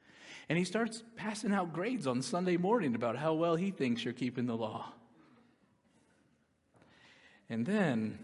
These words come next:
there are the rumors. The rumors about Elder Harley and Elder Rob,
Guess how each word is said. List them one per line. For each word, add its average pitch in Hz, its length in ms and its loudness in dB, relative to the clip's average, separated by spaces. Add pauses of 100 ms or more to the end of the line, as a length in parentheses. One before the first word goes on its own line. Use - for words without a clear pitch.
(120)
there 143 160 0
are 131 60 2
the 113 120 -4
rumors. 127 600 -4 (760)
The 113 100 -6
rumors 143 460 0
about 110 300 -4
Elder 120 300 -2
Harley 143 600 -4
and 117 120 -6
Elder 120 360 -4
Rob, 147 440 -10